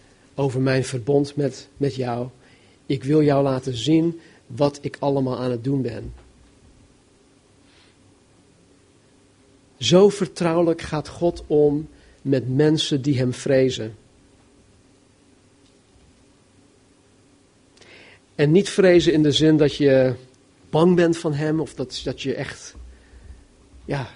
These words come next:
schrikt als je, als je merkt van, "Oh, God." Nee. Maar het is een gezonde vrees. Het is, het is een, een, eh, het is ontzag voor hem hebben. Respect voor hem hebben. Ja, vrees in de zin van, "Oh, maar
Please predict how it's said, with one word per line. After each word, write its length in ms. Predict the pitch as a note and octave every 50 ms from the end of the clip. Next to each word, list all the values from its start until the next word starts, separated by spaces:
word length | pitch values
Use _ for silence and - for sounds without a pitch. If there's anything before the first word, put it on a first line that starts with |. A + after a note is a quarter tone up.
| - - - _ _ _ - - _ _ _ _ _ _ _ _ _ _ _ _ _ _
schrikt 480 | - - - - D3 E3 E3+ E3+ -
als 240 | - C#3+ C#3+ - -
je, 100 | C#3+ C3+
als 140 | C#3 C3+ -
je 60 | C3+
merkt 220 | C3 C#3 C#3 C3+
van, 160 | - C#3 C#3 D3
"Oh, 400 | D#3 D3+ C#3+ C3+ B2 B2 A#2 A2+
God." 360 | - - C#3 C3 - - - _ _ _ _ _ _ - - - - -
Nee. 380 | E3 D#3+ D3 A#2+ A2+ B2+ - - _ _ _ _ _ _ _ _ _ _ _ _
Maar 140 | - D3 D3+
het 100 | D3+ B2+
is 100 | A#2+ C3+
een 80 | C#3 B2+
gezonde 600 | - - D3+ C3+ A#2 A2+ B2+ E3 F#3 F#3+ F#3 D#3
vrees. 360 | - - D3+ C#3 C3+ C3 C3
Het 120 | C3+ -
is, 200 | D3+ C#3 - -
het 140 | - C#3+ -
is 160 | D3+ C3 -
een, 280 | - D#3 C#3 C#3 C3 - - - - - - - _
een, 160 | - C3+ C#3
eh, 140 | - D3 C#3
het 140 | C#3+ C#3 -
is 120 | D3 C3+
ontzag 640 | - F3+ D#3 C#3+ - - - - D#3+ F3 F#3+ - -
voor 160 | - - E3
hem 200 | C3+ C#3 C3+ B2
hebben. 380 | A#2 A#2+ A#2+ A2+ A#2+ A2 G#2+ B2 - - _ _ _ _ _ _
Respect 500 | - C#3+ C3 - - - - F#3 F3+ -
voor 160 | - - D3
hem 160 | B2+ C3 B2+
hebben. 380 | A#2 A#2 A#2+ A2+ B2 A#2 B2+ - _ _ _ _ _ _ _ _ _ _ _ _ _ _ _ _ _ _ _ _ _ _ _ _ _ _ _ _ _ _ _ _ _ _ _
Ja, 260 | - C#3+ E3 F3+ F#3
vrees 460 | F3+ - - E3+ E3+ D#3+ D#3+ D3+ - -
in 100 | E3 D3+
de 80 | D3+
zin 200 | C3+ C#3+ D#3 D3+
van, 260 | C3 - D3+ C#3 C#3
"Oh, 260 | - E3 D#3+ D3 C3 C#3
maar 180 | C#3+ C#3 C3+